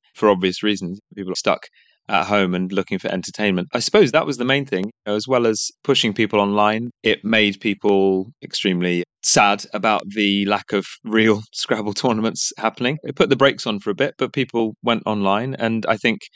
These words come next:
some people discovered a passion for Scrabble. They weren't necessarily playing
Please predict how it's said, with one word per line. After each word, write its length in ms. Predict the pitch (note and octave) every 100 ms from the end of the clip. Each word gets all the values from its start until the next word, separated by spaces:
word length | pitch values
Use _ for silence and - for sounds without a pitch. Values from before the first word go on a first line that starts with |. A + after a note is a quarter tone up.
| -
some 180 | - G#2+
people 340 | A2 G2 G#2 G2 -
discovered 520 | A2 - B2 G2+ F#2+
a 60 |
passion 520 | F2+ A#2 G#2 G2 F2+ F2+ _ _
for 140 | - F#2
Scrabble. 480 | - F#2 F2 C#3 - -
They 120 | G#2+
weren't 200 | A2 F#2+
necessarily 340 | G2 G2+ F#2+
playing 400 | - G#2 F#2 F2+